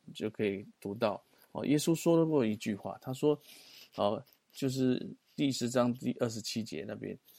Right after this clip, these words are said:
耶稣看着他们说，“在人是不能，在神确实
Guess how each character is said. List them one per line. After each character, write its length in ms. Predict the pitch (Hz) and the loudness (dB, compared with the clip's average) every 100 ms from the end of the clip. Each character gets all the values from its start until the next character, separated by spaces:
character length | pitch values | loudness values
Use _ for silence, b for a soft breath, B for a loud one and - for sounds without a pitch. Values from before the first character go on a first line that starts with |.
| b b b b - | b b b b 0
耶 200 | 185 202 | 6 8
稣 200 | 196 196 | 6 2
看 240 | - 202 | 2 2
着 120 | 143 | 2
他 140 | 123 127 | 2 0
们 100 | 117 | 0
说 240 | - 117 131 - | 0 0 -2 0
，“在 300 | - 214 147 | 6 8 8
人 240 | 123 113 | 4 2
是 160 | 127 139 | 0 -2
不 180 | 139 120 | -2 -2
能， 260 | 90 110 - | -4 -8 -4
在 240 | 147 123 | 2 2
神 400 | 104 - 85 110 - | 0 -6 -8 -10 -10
确 360 | - - 135 104 | -6 0 0 0
实 300 | - - | -6 -16